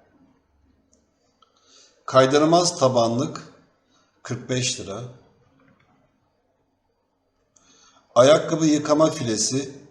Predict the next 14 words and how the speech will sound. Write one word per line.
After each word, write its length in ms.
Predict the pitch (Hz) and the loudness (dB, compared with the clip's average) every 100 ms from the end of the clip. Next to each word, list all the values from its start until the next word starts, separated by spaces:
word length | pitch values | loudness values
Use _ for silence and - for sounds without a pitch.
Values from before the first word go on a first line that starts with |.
| _ | _
otuz 460 | - 110 131 107 92 | -12 -8 -6 -8 -8
lira. 220 | 90 117 - - _ _ _ _ _ _ _ _ _ _ _ _ _ _ _ _ _ _ _ _ _ _ _ _ - | -12 -14 -16 -20 _ _ _ _ _ _ _ _ _ _ _ _ _ _ _ _ _ _ _ _ _ _ _ _ -6
Çamaşır 480 | - 139 151 175 | -2 0 0 0
yıkama 460 | 151 147 147 147 143 | -2 -2 0 0 0
filesi 640 | - 110 107 - 139 135 - - - | -2 -6 -4 -4 -6 -10 -16 -20 -20
yirmi 380 | 110 113 117 107 | -10 -8 -6 -6
lira. 300 | 92 90 117 - - _ _ _ _ _ _ _ _ _ _ _ _ _ _ _ _ _ _ _ _ _ _ _ _ _ _ _ _ | -8 -12 -14 -18 -20 _ _ _ _ _ _ _ _ _ _ _ _ _ _ _ _ _ _ _ _ _ _ _ _ _ _ _ _
Kapı 260 | - 127 190 | -6 0 4
arkası 440 | 147 131 127 131 | 4 4 -2 0
askılık 540 | 113 - - 117 - - - _ _ _ - | -2 -2 -8 -10 -10 -14 -20 _ _ _ -14
yüz 220 | 113 123 | -6 0
on 180 | 135 113 | 0 -2
dokuz 380 | 104 104 85 | -6 -12 -16
lira. 220 | 87 98 | -16 -16